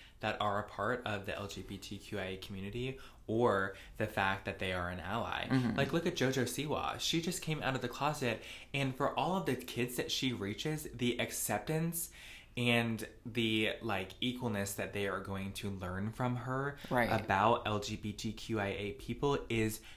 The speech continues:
Speaker 1: tremendous.
Speaker 2: Right.
Speaker 1: And just think, like, I think millennials, Gen Z, and Gen X or Gen, Gen Y,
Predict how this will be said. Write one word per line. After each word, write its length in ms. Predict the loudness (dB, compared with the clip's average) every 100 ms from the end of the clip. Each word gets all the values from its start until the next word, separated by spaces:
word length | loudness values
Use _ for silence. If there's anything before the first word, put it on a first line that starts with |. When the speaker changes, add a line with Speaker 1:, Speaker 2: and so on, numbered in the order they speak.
| -8
Speaker 1:
tremendous. 760 | -4 -2 0 -2 -2 -2 0
Speaker 2:
Right. 400 | 4 4 4 0 0
Speaker 1:
And 200 | 2 4
just 200 | 2 2
think, 220 | 0 2
like, 340 | 0 0 -2 -12 -16 -12 -2
I 80 | 0
think 240 | 0 -2
millennials, 920 | 0 0 0 0 2 4 2 2 -2 -8 -8
Gen 340 | -4 -2 -2
Z, 280 | -2 -2 0
and 140 | 0 -2
Gen 220 | -2 -4 -6
X 220 | -6 -6
or 80 | -4
Gen, 300 | -4 -4 -8 -12 -8
Gen 300 | -4 -4 -2
Y, 480 | -2 -2 -2 -4